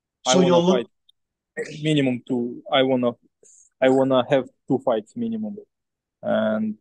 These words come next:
Speaker 1: I wanna be undisputed. But
Speaker 2: Who
Speaker 1: we
Speaker 2: would
Speaker 1: will
Speaker 2: you
Speaker 1: see how things are.
Speaker 2: Who, who would you like to defend the title against? Let's say you beat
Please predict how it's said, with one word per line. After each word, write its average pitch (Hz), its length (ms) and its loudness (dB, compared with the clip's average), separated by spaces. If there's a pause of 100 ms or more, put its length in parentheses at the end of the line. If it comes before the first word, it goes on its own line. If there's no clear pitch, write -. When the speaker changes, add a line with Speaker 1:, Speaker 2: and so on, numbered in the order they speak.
(220)
Speaker 1:
I 123 120 4
wanna 123 260 0
be 117 200 2
undisputed. 113 600 -4 (720)
But 165 120 4
Speaker 2:
Who 226 60 4
Speaker 1:
we 233 40 8
Speaker 2:
would 226 100 8
Speaker 1:
will 214 140 6
Speaker 2:
you 214 80 2
Speaker 1:
see 123 180 2 (340)
how 117 280 0
things 110 340 -12
are. 107 300 0 (1800)
Speaker 2:
Who, 202 140 -4
who 247 180 2
would 214 140 4
you 226 100 4
like 214 220 6
to 214 80 0
defend 185 380 0
the 185 80 0
title 170 420 2
against? 120 380 -8
Let's 165 220 -2
say 185 100 2
you 160 200 -2
beat 185 400 0